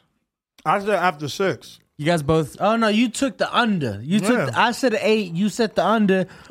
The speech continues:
Speaker 3: which is nine and a half.
Speaker 1: Yeah.
Speaker 2: But you guys both
Speaker 1: Under
Speaker 2: predicted
Speaker 1: nine and
Speaker 2: knockout.
Speaker 1: Under nine and a half.
Speaker 3: Yeah. Yep, yep,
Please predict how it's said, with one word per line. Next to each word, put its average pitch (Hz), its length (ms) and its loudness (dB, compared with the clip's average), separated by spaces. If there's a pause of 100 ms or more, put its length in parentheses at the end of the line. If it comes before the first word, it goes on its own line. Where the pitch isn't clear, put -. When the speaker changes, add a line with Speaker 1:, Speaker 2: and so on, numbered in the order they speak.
(140)
Speaker 3:
which 226 360 0
is 170 180 -2
nine 185 260 2
and 147 140 0
a 131 80 0
half. 139 400 -4 (220)
Speaker 1:
Yeah. 170 340 0
Speaker 2:
But 156 100 0
you 160 60 2
guys 165 140 2
both 170 80 2
Speaker 1:
Under 233 140 2
Speaker 2:
predicted 175 240 2
Speaker 1:
nine 160 120 0
and 151 60 2
Speaker 2:
knockout. 139 420 -2 (200)
Speaker 1:
Under 247 340 2
nine 220 220 2
and 196 120 0
a 160 60 0
half. 165 360 -2 (520)
Speaker 3:
Yeah. 147 360 0 (500)
Yep, 175 260 -2
yep, 156 200 -2